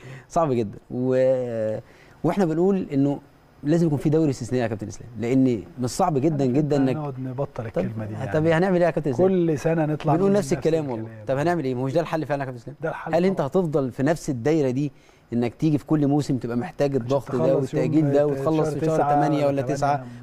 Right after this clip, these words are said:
Speaker 1: وتبدا تاني؟ فصعب جدًا جدًا.
Speaker 2: اوكي.
Speaker 1: وده اجهاد جامد جدًا على اللعيبه وعلى الانديه كمان، مش اللعيبه بس،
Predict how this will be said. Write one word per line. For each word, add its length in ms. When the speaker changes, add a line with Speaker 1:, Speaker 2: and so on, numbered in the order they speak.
Speaker 1:
وتبدا 380
تاني؟ 380
فصعب 260
جدًا 280
جدًا. 280
Speaker 2:
اوكي. 260
Speaker 1:
وده 220
اجهاد 240
جامد 200
جدًا 200
على 100
اللعيبه 320
وعلى 140
الانديه 360
كمان، 240
مش 220
اللعيبه 280
بس، 240